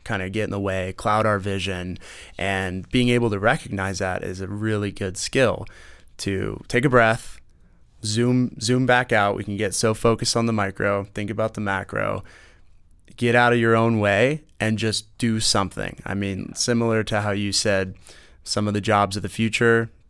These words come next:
people, what people are gonna be doing, they're, they don't even exist yet. I mean, we have the internet, we have YouTube, we have so many resources where you can go and learn and create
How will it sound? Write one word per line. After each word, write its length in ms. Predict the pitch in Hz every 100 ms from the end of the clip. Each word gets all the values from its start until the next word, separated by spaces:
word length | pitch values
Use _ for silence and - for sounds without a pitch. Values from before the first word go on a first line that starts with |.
| -
people, 240 | - 104
what 140 | 95
people 200 | - -
are 80 | 110
gonna 120 | 101
be 80 | 98
doing, 220 | 95 104
they're, 280 | 101 92 76
they 140 | 65 107
don't 160 | 104
even 140 | 104 98
exist 420 | 92 107 135 -
yet. 200 | 160 170
I 60 |
mean, 180 | 104 101 - - -
we 120 | - 117
have 160 | 110
the 100 | 107
internet, 340 | 107 101 90 67
we 100 | 104
have 160 | 101
YouTube, 580 | 92 104 104 - 92 87
we 100 | 98
have 300 | 98 98 -
so 320 | - - 113
many 180 | 110 110
resources 600 | 101 101 - 104 95 98
where 100 | 95
you 160 | 98 101
can 180 | 107 95
go 460 | - 98 95 92 - - -
and 200 | 98 98
learn 380 | 101 101 98 90
and 220 | 87 95
create 520 | - 104 98 95 95